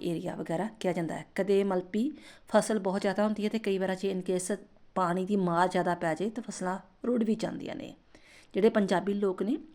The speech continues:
ਉਹਨਾਂ ਨੂੰ ਪਤਾ ਹੈ ਕਿ ਮੰਡ ਏਰੀਆ ਕੀ ਹੁੰਦਾ ਹੈ। ਪਾਤਰ ਇਹਦੇ ਵਿੱਚ ਆ ਜਾਂਦਾ ਹੈ ਇੱਕ ਸ਼ਹਿਰੀ ਡਾਕਟਰ,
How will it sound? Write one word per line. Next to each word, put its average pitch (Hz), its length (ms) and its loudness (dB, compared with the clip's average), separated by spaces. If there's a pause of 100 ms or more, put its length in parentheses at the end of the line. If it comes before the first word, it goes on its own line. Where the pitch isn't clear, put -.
ਉਹਨਾਂ 180 140 -4
ਨੂੰ 175 100 -4
ਪਤਾ 175 300 -2
ਹੈ 175 80 2
ਕਿ - 160 -8
ਮੰਡ 185 340 0
ਏਰੀਆ 190 300 -2 (200)
ਕੀ 202 160 -2
ਹੁੰਦਾ 160 260 -6
ਹੈ। - 220 -18 (760)
ਪਾਤਰ 208 340 6
ਇਹਦੇ 269 200 6
ਵਿੱਚ 269 200 0
ਆ 233 100 4
ਜਾਂਦਾ 233 180 2
ਹੈ 247 60 -2
ਇੱਕ 220 220 -6
ਸ਼ਹਿਰੀ 165 380 -4
ਡਾਕਟਰ, 175 400 -4